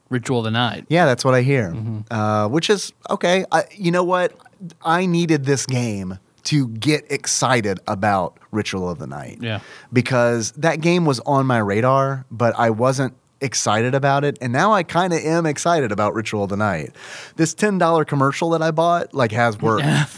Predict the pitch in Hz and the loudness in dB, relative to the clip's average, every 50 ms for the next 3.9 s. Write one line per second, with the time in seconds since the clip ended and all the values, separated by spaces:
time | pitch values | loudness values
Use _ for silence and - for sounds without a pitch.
0 | - - - - 127 294 180 120 - 185 160 104 127 - - 180 180 156 - 180 | -14 -8 -4 0 0 2 2 2 2 0 2 2 0 0 2 2 0 2 2 2
1 | 151 156 160 139 - - 165 165 170 190 185 160 131 110 104 101 117 - 208 196 | 2 0 0 -2 -2 0 0 2 2 2 0 0 0 0 0 0 0 -2 0 0
2 | 165 147 180 190 190 185 185 180 170 - 202 180 180 175 165 165 180 165 156 147 | 2 2 2 2 2 2 2 2 0 0 0 2 2 0 0 0 -2 0 2 2
3 | 147 147 143 151 - - - - - - 160 143 123 220 202 - - | 2 2 0 -2 -4 -6 -12 -8 -2 -2 -2 0 0 0 0 2 2